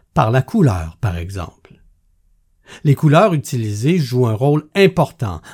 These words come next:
en attirant l'attention du lecteur et en mettant l'accent sur un message plutôt que sur la géographie des lieux. Par exemple,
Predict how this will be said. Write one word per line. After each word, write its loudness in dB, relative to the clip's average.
en 4
attirant 0
l'attention -2
du -6
lecteur -2
et 0
en 0
mettant 0
l'accent -2
sur -4
un 0
message 0
plutôt -2
que -6
sur -6
la -2
géographie 2
des 0
lieux. -12
Par 2
exemple, -4